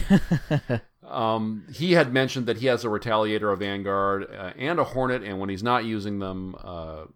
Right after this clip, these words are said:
Speaker 2: he, uh, you know, expects that he'll be happy to, uh, let other folks use them. So, uh, we've added him to the,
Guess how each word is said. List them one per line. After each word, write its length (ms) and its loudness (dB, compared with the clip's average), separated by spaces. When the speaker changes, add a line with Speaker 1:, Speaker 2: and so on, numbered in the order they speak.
Speaker 2:
he, 440 -10
uh, 280 -6
you 80 -18
know, 100 -14
expects 460 -14
that 180 -14
he'll 160 -14
be 220 -14
happy 400 -14
to, 360 -14
uh, 180 -14
let 120 -10
other 140 -4
folks 300 -6
use 180 -8
them. 160 -8
So, 200 -4
uh, 200 -8
we've 200 -4
added 300 0
him 240 -4
to 200 -12
the, 400 -10